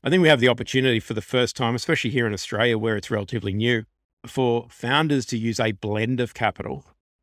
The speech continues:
as they scale their businesses, knowing that the risk is not always at a hundred percent and it's not very often at zero percent either. It's somewhere in between. And that blended cost of capital is really important to understand.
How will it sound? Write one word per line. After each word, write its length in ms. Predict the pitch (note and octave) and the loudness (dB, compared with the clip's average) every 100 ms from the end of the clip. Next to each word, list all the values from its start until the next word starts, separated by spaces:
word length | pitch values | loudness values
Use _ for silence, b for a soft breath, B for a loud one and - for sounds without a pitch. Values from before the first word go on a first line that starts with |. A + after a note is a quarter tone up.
| _ | _
as 220 | - B2+ - | 0 0 0
they 120 | A2+ | -2
scale 360 | - A2 A2 | -2 0 0
their 120 | G#2 G2 | -2 -4
businesses, 580 | G#2 G2 G2 - G2 | -6 -6 -8 -8 -8
knowing 500 | B2 A#2+ B2 B2+ C3 | -4 0 2 2 0
that 320 | A2+ G#2 C3 D#3 | 0 0 -2 -4
the 180 | A#2+ B2 | -6 -4
risk 400 | B2 C3 E3 - | -2 -2 -2 -2
is 160 | C#3+ A#2 | -4 -2
not 300 | A#2 B2+ C#3 | -2 -2 -2
always 440 | A#2 A2+ A2+ A2 | -2 0 0 0
at 100 | A#2+ | -2
a 40 | G#2 | -2
hundred 240 | A2 G#2+ | -4 -6
percent 380 | G2+ - D#3 E3+ - | -8 -4 -4 -4 -10
and 140 | A2 | -8
it's 160 | G2+ G#2 | -8 -4
not 180 | C3 A#2+ | -2 0
very 160 | B2 | 2
often 240 | A2+ - A2 | 0 0 -6
at 60 | |
zero 340 | F#2+ B2+ B2+ G#2+ | -2 2 2 2
percent 300 | G#2+ A#2 A#2 | -4 -4 -2
either. 200 | B2 A2+ | 0 -2
It's 120 | - | -2
somewhere 320 | - F3 F3 | -2 0 2
in 80 | D3 | 2
between. 680 | A2 - - G2 A#2+ F#3+ F#3 _ _ _ _ - | -2 -6 -8 -4 -4 -4 -8 _ _ _ _ -2
And 120 | C#3 | 0
that 220 | B2+ _ | 0 _
blended 420 | A#2 D3 F3 E3+ | 0 2 2 -2
cost 300 | - B2+ - | -2 -2 -2
of 120 | G#2 | -8
capital 520 | - A2 B2 A2 G#2 A2 - | -4 -4 -4 -8 -10 -14 -8
is 220 | C3 B2 | -8 -6
really 380 | C3+ E3+ F#3 D3 | 0 6 6 6
important 380 | G2+ B2+ B2 G#2 | 2 0 0 0
to 80 | G#2+ | -2
understand. 640 | G2+ - G2 G#2+ F#2+ | -4 -6 -6 -6 -8